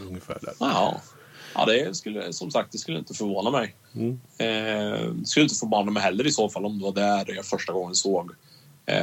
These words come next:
Speaker 2: jag vet inte om du minns den videon när det finns en Unsane-video till en låt som heter Scrape.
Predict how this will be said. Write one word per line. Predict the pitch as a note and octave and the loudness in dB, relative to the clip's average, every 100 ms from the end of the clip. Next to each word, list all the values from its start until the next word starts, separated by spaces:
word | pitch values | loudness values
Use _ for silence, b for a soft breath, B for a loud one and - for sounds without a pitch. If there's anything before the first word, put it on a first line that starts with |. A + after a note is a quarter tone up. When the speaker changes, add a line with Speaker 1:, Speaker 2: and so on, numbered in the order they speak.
| F2+ | 2
Speaker 2:
jag | F#2+ | 4
vet | A2+ | 4
inte | G2 | 4
om | |
du | G2 | 2
minns | G#2+ G#2 | 2 2
den | F#2+ F#2+ | 0 0
videon | F2 A#2 G#2 | 2 4 4
när | F#2+ | 2
det | |
finns | - F2 - | -4 -6 -4
en | F2 | -2
Unsane-video | G2 F2+ - G#2+ F#2 F2+ E2+ F2 G2+ G#2+ F#2 - | -2 2 4 4 4 0 -2 -2 2 2 2 -4
till | - F2 E2+ | -4 -2 -2
en | F2+ | -4
låt | F2 - | -6 -8
som | F2 | -4
heter | - | 2
Scrape. | - - G#2+ G#2+ E2+ D#2+ - | 2 2 2 2 2 -4 -10